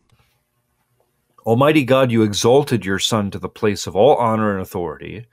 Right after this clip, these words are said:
Enlighten our minds by your Holy Spirit, that confessing Jesus as Lord, we may be led into all truth through the same Jesus Christ our Lord."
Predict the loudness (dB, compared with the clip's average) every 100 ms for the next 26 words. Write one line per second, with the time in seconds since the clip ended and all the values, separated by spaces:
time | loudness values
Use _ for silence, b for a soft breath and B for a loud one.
0 | b b b b b b -6 0 2 2
1 | 0 -2 0 0 0 0 0 -2 -6 -6
2 | -6 -6 -6 -6 -6 -10 -12 -14 -12 -14
3 | -14 -16 -16 -6 -4 -4 -6 -8 -6 -4
4 | -4 -6 -8 -10 -10 -8 -6 -8 -10 -18
5 | b b b b -6 -2 0 0 2 2
6 | 0 -2 -8 -6 -2 -2 -2 -8 -14 -14
7 | -16 -20 -20 _ _ _ -20 -16 -10 -6
8 | -6 -8 -18 -20 -18 -16 -14 -14 -16 -18
9 | -20 -20 -20